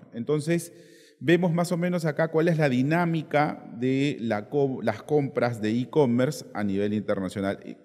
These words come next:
si hablamos de Perú, e-commerce en Perú en el dos mil diecisiete, veintiún millones de usuarios, tres coma, punto veintisiete millones de consumidores online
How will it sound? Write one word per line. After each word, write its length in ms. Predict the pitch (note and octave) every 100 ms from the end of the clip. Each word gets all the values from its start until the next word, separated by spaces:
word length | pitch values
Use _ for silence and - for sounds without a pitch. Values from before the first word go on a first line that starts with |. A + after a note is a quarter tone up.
| _ _
si 180 | - D#3
hablamos 380 | D#3+ G3 G#3
de 80 | F3+
Perú, 360 | E3+ E3+ A3+ C4 - - - - -
e-commerce 540 | D#3+ D#3 F3+ F3+ F3
en 80 | D#3
Perú 340 | C#3+ C#3+ F#3
en 80 | F3+
el 80 | C#3
dos 140 | C3
mil 220 | C#3 D#3
diecisiete, 560 | D3+ C#3 C#3+ F#3+ F#3 F#3
veintiún 400 | C3+ B2+ C#3 C#3+
millones 400 | C#3+ C3+ C3+ B2
de 60 | C#3
usuarios, 680 | C#3 F#3+ E3 E3 F3 -
tres 200 | - D3
coma, 500 | D3 D3+ D3+ D3+ D3+
punto 260 | - C#3+ D3
veintisiete 480 | C#3 A2+ A2+ D3 D3+
millones 480 | A#2 G#2+ D3+ F3+ C#3
de 140 | A#2
consumidores 640 | G#2+ G#2 G#2+ A2 B2 B2+
online 400 | D#3 D3+ E3+ G3